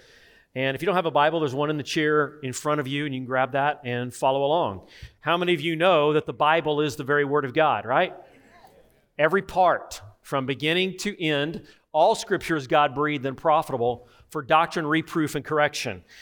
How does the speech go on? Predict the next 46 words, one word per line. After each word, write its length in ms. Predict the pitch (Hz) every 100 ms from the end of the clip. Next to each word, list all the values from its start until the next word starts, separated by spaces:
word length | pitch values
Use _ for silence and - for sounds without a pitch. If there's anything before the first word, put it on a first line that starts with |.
| - _ -
And 80 | 131
so 200 | 156 143
we 540 | 147 180 165 - - - -
like 400 | 135 160 208 -
to, 300 | 160 143 160
this 180 | 147
is 80 | 135
what 140 | 160 143
we 100 | 139
generally 360 | 156 196 175
do, 260 | 131 139 156
is 120 | 123
we 80 | 147
go, 280 | 151 151 - - - _
uh, 320 | - 131 127 117
book 360 | 107 160 170
by 140 | 170 160
book, 300 | 131 147 -
chapter 280 | 147 143
by 120 | 147 143
chapter, 340 | 156 139 143
verse 260 | 120 139 -
by 140 | 139
verse, 440 | 123 123 120 - - -
and 100 | 139
just 220 | 131 123 107
digging 320 | 156 170 156
into 220 | 147 143
God's 280 | 131 131 113
Word 260 | 131 131
so 100 | -
that 80 | 135
we 80 | 147
can 120 | 180
let 220 | 156 139
God 260 | 120 151 185
speak 260 | - 160 -
to 140 | 135
us 340 | 120 110 - - _ - - _ _
and, 340 | 131 127 123 120 - - _
and 200 | 123 120
not 360 | 127 123 120 113
just 280 | 127 - -
opinions 560 | 131 139 131 123 113
of 120 | 107 -
people, 440 | 123 - 98 85